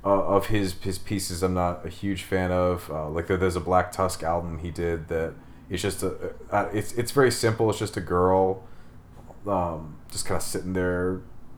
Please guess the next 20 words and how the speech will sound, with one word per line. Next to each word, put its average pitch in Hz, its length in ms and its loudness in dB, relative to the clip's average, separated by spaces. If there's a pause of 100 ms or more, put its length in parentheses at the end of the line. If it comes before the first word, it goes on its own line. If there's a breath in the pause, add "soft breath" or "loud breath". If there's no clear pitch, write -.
(100)
in 117 160 -2
a 95 40 4
weird 92 360 4
backdrop. 92 600 2
It's, 98 200 -4
it 120 160 6
has, 127 160 4
like, - 360 2
all 120 140 10
the 117 100 8
elements 107 400 6
of 101 140 0
a - 20 -2
great 101 240 2
Baisley 101 360 0
cover, 104 280 2
but 92 140 -2
just 92 180 -2
not 90 240 2
really 87 400 0